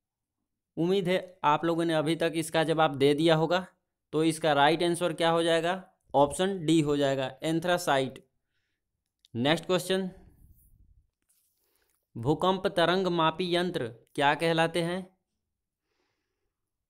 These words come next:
यह भी इजी क्वेश्चन है फ्रेंड्स, तो इसका राइट आंसर क्या हो जाएगा? इसका राइट आंसर ऑप्शन बी हो जाएगा, सीस्मोग्राफ। नेक्स्ट क्वेश्चन,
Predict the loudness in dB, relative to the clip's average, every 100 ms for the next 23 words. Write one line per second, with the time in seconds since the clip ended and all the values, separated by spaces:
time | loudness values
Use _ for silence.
0 | -10 -4 0 0 0 -2 -2 -2 -2 0
1 | 0 0 -2 -4 -12 -20 -20 _ _ _
2 | _ _ _ _ _ _ _ _ _ _
3 | _ _ _ -4 -2 -2 0 2 2 2
4 | -2 -2 -4 -2 0 2 2 2 2 -2
5 | -4 -16 _ _ _ _ _ _ _ _
6 | _ _ _ -14 -12 -6 0 2 2 0
7 | -2 -2 -4 -4 0 0 0 -2 0 0
8 | 2 2 2 0 -2 -6 _ _ -4 0
9 | 0 0 0 4 2 2 -4 -20 _ _
10 | _ _ _ _ _ _ _ _ _ _
11 | -6 0 0 0 -2 0 0 0